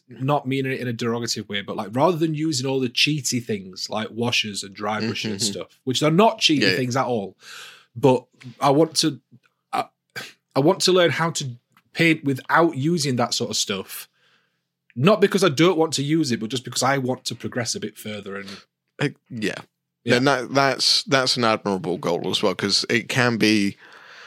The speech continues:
Speaker 2: I find some people sometimes when they l-, start learning those skills, they start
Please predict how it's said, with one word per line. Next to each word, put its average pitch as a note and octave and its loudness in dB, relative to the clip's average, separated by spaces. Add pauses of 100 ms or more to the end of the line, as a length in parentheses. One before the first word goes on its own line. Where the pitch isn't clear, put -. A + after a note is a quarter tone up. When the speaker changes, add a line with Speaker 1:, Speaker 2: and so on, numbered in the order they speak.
(560)
Speaker 2:
I A#2 6
find A#2+ 0
some C3 2
people D#3 2
sometimes C#3 2
when B2 4
they A#2+ 4
l-, G#2+ 0
start A2+ 2
learning A#2 2
those C3 4
skills, D3 2
they A2+ 2
start A2+ 2